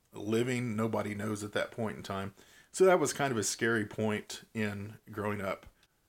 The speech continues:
So growing up, these kind of things separated my parents quite a bit. Uh, we still lived under one roof. My parents were never divorced. They stayed married, uh, I think for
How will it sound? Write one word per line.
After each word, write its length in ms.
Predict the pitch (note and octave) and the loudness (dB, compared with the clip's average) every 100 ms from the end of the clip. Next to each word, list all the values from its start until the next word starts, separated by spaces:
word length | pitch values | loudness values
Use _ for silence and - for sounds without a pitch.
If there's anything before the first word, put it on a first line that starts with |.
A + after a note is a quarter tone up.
| _ _ _ | _ _ _
So 140 | - C#3+ | 2 4
growing 420 | A#2 F3 D3 A#2+ | 6 6 8 8
up, 300 | A#2+ A#2+ - _ _ _ _ _ _ | 6 6 -4 _ _ _ _ _ _
these 220 | B2 E3+ E3+ | 2 2 4
kind 200 | E3+ C3 | 2 4
of 80 | |
things 280 | B2 B2 A2 | 2 4 4
separated 640 | - A#2+ - B2+ A2 A2+ | 6 4 6 4 4 2
my 160 | A2 G#2+ | 0 -2
parents 680 | - G#2+ G#2+ A#2 - - - - - | 0 2 2 0 -4 -6 -8 -16 -4
quite 260 | - G#2+ | 2 2
a 60 | G2 | 2
bit. 480 | G2+ G2+ G2+ - - - | 0 0 -2 -8 -12 -8
Uh, 260 | A2 G2+ G2 | -4 -2 -2
we 160 | A2+ A2+ | 0 0
still 260 | - C#3 | 2 2
lived 220 | B2 B2+ | 4 2
under 220 | A2+ A2 G#2 | 2 2 2
one 220 | G#2+ G#2 | 2 0
roof. 240 | G2 - | -2 -4
My 80 | F#2 | -6
parents 300 | - G#2 - | -2 -2 -2
were 100 | F#2 | -2
never 180 | F#2 F#2 | -2 -2
divorced. 560 | F#2+ F#2+ E2+ D#2+ - | -4 -2 -2 -2 -4
They 120 | G2 F#2+ | -6 -6
stayed 300 | - F#2+ F#2+ | -2 -4 -2
married, 300 | F#2 F#2 F2+ - - - - - _ | -2 -2 -6 -14 -20 -20 -20 -20 _
uh, 340 | G2+ G2+ G2 F#2+ | -2 -2 -2 -4
I 80 | F#2+ | -6
think 200 | A2 G#2 | -6 -6
for 140 | F2+ | -10